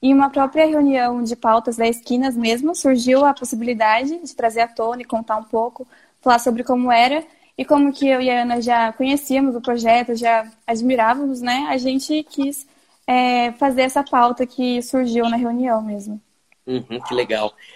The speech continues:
Speaker 2: A, a Ju Brito M disse, "Matéria incrível."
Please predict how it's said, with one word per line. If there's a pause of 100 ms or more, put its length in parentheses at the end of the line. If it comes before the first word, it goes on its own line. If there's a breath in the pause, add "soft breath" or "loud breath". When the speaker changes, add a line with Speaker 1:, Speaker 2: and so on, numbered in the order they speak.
Speaker 2:
A,
a
Ju
Brito
M
disse,
"Matéria
incrível."